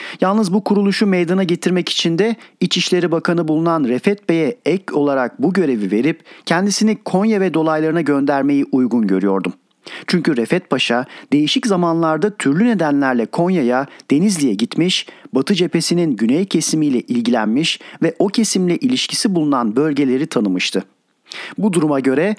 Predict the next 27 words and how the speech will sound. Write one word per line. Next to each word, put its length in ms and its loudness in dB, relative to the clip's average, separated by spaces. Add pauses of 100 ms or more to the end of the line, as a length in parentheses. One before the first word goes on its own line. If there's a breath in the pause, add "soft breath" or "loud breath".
(120 loud breath)
sorunu 420 0
şöylece 460 0
çözebilirdim. 680 0 (400 loud breath)
Cepheyi 480 2
ikiye 300 0
ayırmak, 500 -2 (260 loud breath)
önemli 320 2
kesimleri 600 0
kapsayan 600 -2
alanı 440 0 (240 loud breath)
Batı 240 0
cephesi 480 -2
diye 180 2
adlandırarak 840 0 (220 loud breath)
İsmet 380 -2
Paşa'nın 380 0
komutasına 600 0
vermek, 460 -2 (260 loud breath)
güney 240 2
kesimini 500 0
de 180 2 (260 loud breath)
Konya 340 0
dolaylarına 600 0
göndereceğim 680 0
Refet 340 -2
Paşa'ya 360 0
vermek 460 0